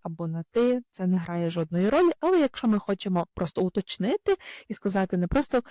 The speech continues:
«як справи», а «як у тебе справи», ми можемо використовувати варіант «Wie geht es dir?» або якщо говоримо на «ви», то «Wie geht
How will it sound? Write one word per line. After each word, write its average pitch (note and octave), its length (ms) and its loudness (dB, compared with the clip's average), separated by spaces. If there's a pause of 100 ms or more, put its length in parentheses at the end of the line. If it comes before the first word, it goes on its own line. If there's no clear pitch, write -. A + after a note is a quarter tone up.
(120)
«як G#3+ 240 0
справи», G3+ 440 0
а F3+ 80 -6
«як D#3+ 280 -6
у F3+ 60 -4
тебе E4+ 300 0
справи», A#3 380 0
ми G3+ 140 4
можемо F3+ 380 2
використовувати F3 880 -4
варіант E3 560 -6
«Wie G3+ 180 -4
geht C4 220 2
es E4+ 360 2
dir?» C#4+ 340 4 (500)
або A#3 240 2
якщо G3 320 0
говоримо F3 420 0
на A#3+ 180 4
«ви», D#4 280 4
то G#3+ 300 2
«Wie F#3 260 0
geht F#3 260 2